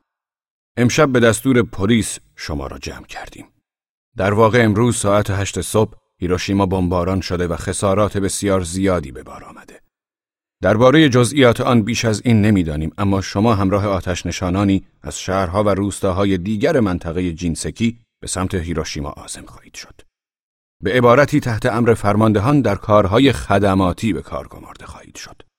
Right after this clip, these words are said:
به اندازه کافی نسبت به ریختن خانه‌ها دقت کنید که همزمان با کار امداد با حوادث غیرمنتظره روبرو نشوید.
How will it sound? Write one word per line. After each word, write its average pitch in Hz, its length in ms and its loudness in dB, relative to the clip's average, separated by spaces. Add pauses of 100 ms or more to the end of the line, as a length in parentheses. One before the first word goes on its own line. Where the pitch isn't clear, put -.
(560)
به 101 100 0
اندازه 123 420 4
کافی 110 320 2
نسبت 110 340 2
به 98 100 0
ریختن 101 440 -2
خانه‌ها 82 420 -4
دقت - 380 -10
کنید - 420 -20 (340)
که - 80 -8
همزمان 120 480 2
با 104 120 2
کار 110 340 2
امداد 104 440 0 (220)
با - 80 -6
حوادث 101 480 0
غیرمنتظره 85 960 -2
روبرو 78 360 -6
نشوید. - 640 -10